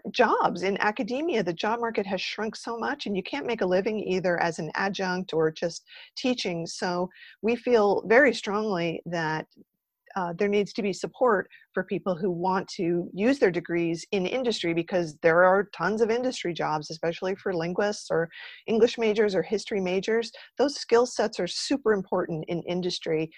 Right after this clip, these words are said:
but people just don't know how to move from academia into business. So we're trying to help provide a path for that. And so far it's been going really well, and I hope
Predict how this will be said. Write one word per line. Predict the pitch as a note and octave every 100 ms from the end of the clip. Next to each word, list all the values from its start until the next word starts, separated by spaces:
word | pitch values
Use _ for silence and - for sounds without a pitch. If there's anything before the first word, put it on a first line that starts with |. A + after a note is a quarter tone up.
| - -
but | F#3+
people | - A#3+ C#4+
just | G#3 G3+
don't | A#3 F3+
know |
how | F3+ F#3+ F3+ F3+ -
to | G#3 F3 F3 -
move | F#3+ G3 G#3 G3 -
from | F3 F3
academia | F#3 F3+ E3+ F#3 F#3+ E3+ E3+
into | F#3 F3+ D#3+ G3
business. | G3+ E3+ D#3+ E3 - - - -
So | - F#3+ F3+ F3+
we're | F3+
trying | F3+ G3+ F3+ F3
to | F3+ E3 E3+
help | F3+ G#3 G#3
provide | B3 A#3 A#3+
a | -
path | - C#4 D#4+
for | G3+
that. | E3+ D#3 -
And | F#3+ G3 A3+
so | -
far | C#4+ A4
it's | E4+
been | - C4
going | B3+ C4+
really | A#3 A#3
well, | F3+ G3 G3
and | E3+
I | - E3
hope | D#3+ G#3